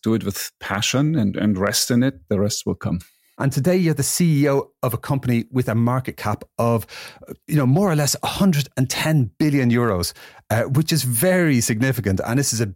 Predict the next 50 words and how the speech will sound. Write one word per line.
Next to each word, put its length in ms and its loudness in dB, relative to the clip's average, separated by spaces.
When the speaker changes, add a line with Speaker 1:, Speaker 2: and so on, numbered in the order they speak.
Speaker 2:
big 240 0
responsibility. 800 0
It's 140 -2
a 40 -4
big 280 -2
role. 280 2
And 100 2
you 100 2
actually 280 -2
stepped 420 -2
into 240 0
it 140 0
at 120 -2
one 140 2
of 220 -2
the 180 2
most 260 0
challenging 460 -2
times 340 -2
in 220 -2
modern 240 0
history. 420 -2
It 180 -4
was 120 -4
during 260 0
a 60 -4
pandemic 720 -2
and 380 -2
a 60 -4
global 440 0
crisis. 500 -2
So 420 0
what 100 0
was 80 0
that 140 0
experience 720 0
like 320 2
for 140 -2
you? 380 2
And, 280 0
uh, 300 2
you 80 0
know, 100 0
how 220 -2
have 140 0
you 80 2
found 320 0
the 80 0
new 180 2
role? 320 0